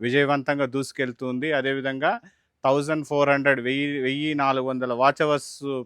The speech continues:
పైన వచ్చింది. నిజంగా ఇది ఒక మైల్ స్టోన్గానే చెప్పుకోవచ్చు. పేరు పేరున ప్రతి ఒక్కరికి,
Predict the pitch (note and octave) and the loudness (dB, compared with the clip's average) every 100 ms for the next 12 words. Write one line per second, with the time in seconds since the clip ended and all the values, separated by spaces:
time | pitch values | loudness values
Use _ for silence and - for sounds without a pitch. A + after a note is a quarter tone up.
0 | - C#3 D3+ C#3+ C3 B2 - B2+ C#3 A3 | 2 2 4 2 0 -4 -8 -6 -6 -8
1 | _ _ _ _ A#2 C3+ D3+ D#3 C#3+ C3 | _ _ _ _ -2 0 4 4 4 2
2 | B2 B2 A#2+ B2+ C#3+ - D3+ C#3+ C#3+ C#3 | 0 -2 0 0 -2 -2 -2 0 -2 -2
3 | C3+ - C3 B2 - F3 _ D3 D3+ D3 | -4 -4 -4 -2 -4 -8 _ 0 2 2
4 | C#3 D#3+ D#3 D3 C3+ B2 C3+ - D#3+ D3 | 2 2 2 -2 -4 -4 -4 2 2 2
5 | E3+ | -2